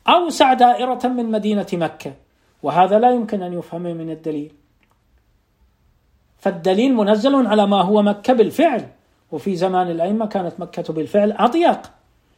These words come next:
لذلك يجب الإحرام بحسب هذا الاحتمال من مكة القديمة، كما يقول بذلك سي-، السيد الخوئي حفظه الله، ولما ذكره وجه.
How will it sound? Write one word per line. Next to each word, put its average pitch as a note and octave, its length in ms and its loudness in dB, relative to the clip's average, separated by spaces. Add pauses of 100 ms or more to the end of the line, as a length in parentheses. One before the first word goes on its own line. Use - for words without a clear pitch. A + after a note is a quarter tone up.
(100)
لذلك G#3+ 420 2
يجب F#3+ 260 -4
الإحرام A3+ 560 -2 (140)
بحسب E3+ 380 -6
هذا E3 260 -2
الاحتمال F#3+ 600 -2 (360)
من D#3 140 -6
مكة F#3+ 360 -6
القديمة، G3 520 -6
كما D#3 360 -4
يقول E3+ 360 0
بذلك F3 480 -4
سي-، F3 480 -10
السيد F#3 380 -8
الخوئي B3+ 600 -2 (360)
حفظه F3+ 440 0
الله، G3 400 2 (1500)
ولما G3+ 440 4
ذكره G3 400 2
وجه. G3 680 2